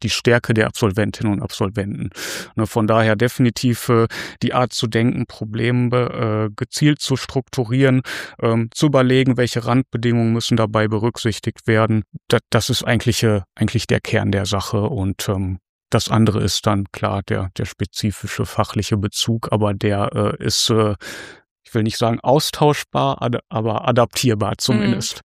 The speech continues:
Speaker 2: Ich finde eigentlich diesen Übergang, was du gerade gesagt hast mit dem, ähm, zielorientierte Problemstellungen, also spätestens,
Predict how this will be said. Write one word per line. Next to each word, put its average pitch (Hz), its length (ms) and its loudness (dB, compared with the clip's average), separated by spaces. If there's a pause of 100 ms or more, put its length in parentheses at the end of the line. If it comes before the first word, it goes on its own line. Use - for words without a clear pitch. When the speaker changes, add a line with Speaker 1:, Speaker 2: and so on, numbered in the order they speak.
Speaker 2:
Ich 196 100 -10
finde 240 180 2
eigentlich 226 300 0
diesen 190 220 -4
Übergang, 208 380 0
was 175 100 -4
du - 120 -14
gerade 170 320 -2
gesagt 165 340 -2
hast 175 160 -6
mit 156 280 -4
dem, 151 300 -2
ähm, 156 460 -6 (560)
zielorientierte 175 840 0
Problemstellungen, 165 880 -2
also 165 140 0
spätestens, 240 720 2